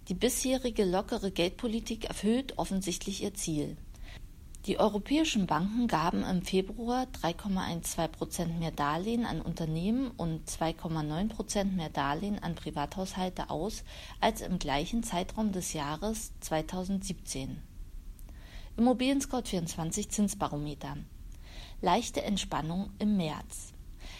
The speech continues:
Nachdem das Immobilien Scout vierundzwanzig Zinsbarometer in den vergangenen Monaten eine moderate Aufwärtstendenz zeigte,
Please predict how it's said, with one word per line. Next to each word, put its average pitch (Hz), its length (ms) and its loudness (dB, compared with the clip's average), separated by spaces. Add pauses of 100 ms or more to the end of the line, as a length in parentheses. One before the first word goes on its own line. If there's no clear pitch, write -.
(100)
Nachdem 269 440 2
das 277 220 4
Immobilien 220 480 4
Scout 220 300 0
vierundzwanzig 196 640 0
Zinsbarometer 185 880 0
in 190 100 2
den 185 180 0
vergangenen 208 600 2
Monaten 196 480 2
eine 170 220 0
moderate 180 680 2
Aufwärtstendenz 180 920 -2
zeigte, 220 560 0